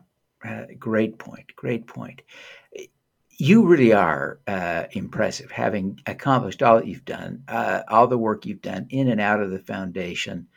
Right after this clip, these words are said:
Really impressive, especially for someone so young.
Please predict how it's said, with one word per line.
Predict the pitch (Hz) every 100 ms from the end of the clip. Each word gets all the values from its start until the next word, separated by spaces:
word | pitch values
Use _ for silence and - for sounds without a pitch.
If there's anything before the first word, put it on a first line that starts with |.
| _ _ _ _ _ _ _
Really | 160 202 165 90 85
impressive, | 107 92 123 120 -
especially | 98 - 131 - 110
for | 104
someone | - 110 101 95
so | - 107
young. | 98 92 90